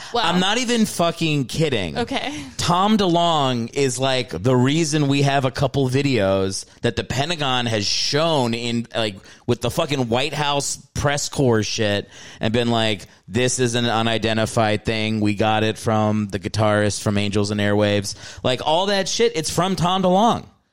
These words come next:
Speaker 1: What a national treasure.
Speaker 2: He is literally a national treasure. I fucking love Tom
Speaker 1: Oh
Speaker 2: DeLonge.
Speaker 1: my God.
Speaker 2: Yeah. He rules.
Speaker 1: We,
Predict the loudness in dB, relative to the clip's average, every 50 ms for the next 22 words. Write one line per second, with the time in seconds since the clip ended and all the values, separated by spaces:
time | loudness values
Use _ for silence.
0 | _ _ _ 0 0 2 4 2 2 2 -2 -2 0 -2 -2 -2 -2 -2 -2 -2
1 | 2 2 4 4 4 4 2 2 2 2 2 0 0 0 0 0 2 0 0 0
2 | -2 -2 -2 2 2 4 4 4 4 4 4 2 2 2 2 0 0 -2 -2 -2
3 | -2 -2 -2 -2 0 0 0 0 -2 -4 -6 -10 -12 -18 -20 _ _ _ _ _
4 | _ _ _ _ _ _ _ _ _ _ _ -2 -2 0 0 -2 -2 0 0 0
5 | 2 2 0 0 -2 -2 -2 0 2 2 2 2 2 0 0 -2 -2 -6 -6 -6
6 | -4 -2 0 0 2 2 2 2 2 2 0 0 0 0 0 0 -2 -4 -8 -12
7 | -20 _ _ _ _ _ _ _ _ _ _ _ _ -2 0 2 2 4 4 4
8 | 4 2 2 -2 -4 -8 -8 -10 -10 -10 -14 _ _ _ _ _ _ _ _ _
9 | _ _ _ _ -6 -4 -4 -4 -8 -14